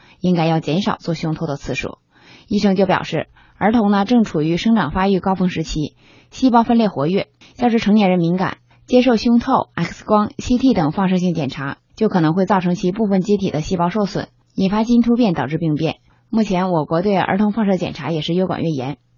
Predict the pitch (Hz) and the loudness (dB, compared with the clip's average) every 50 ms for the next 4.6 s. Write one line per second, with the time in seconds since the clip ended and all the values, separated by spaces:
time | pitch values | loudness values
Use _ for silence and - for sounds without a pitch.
0 | _ - - 233 233 214 220 202 190 175 - 170 175 190 233 240 208 185 156 165 | _ -4 0 0 2 4 4 4 4 2 2 -2 -2 0 2 2 2 2 2 0
1 | 170 190 185 185 156 156 - - - - 156 151 151 156 156 156 156 165 180 214 | 0 0 0 0 -2 -2 -4 -4 -4 -4 -4 -4 -4 -2 -2 -2 -2 -2 -2 2
2 | 247 233 233 220 220 226 262 247 196 160 139 139 143 - - 151 147 147 147 - | 2 4 4 4 4 4 4 4 4 4 2 0 -2 -2 -2 -2 -2 -2 0 0
3 | 196 208 202 - 156 - 151 160 156 156 151 139 131 - - - 95 - - 156 | 0 0 0 -2 -4 -4 -2 -2 -2 -2 -2 -4 -4 -6 -8 -8 -8 -8 -6 -6
4 | 151 - 151 - 113 - - - 120 107 - | -6 -6 -6 -8 -8 -8 -8 -10 -12 -12 -14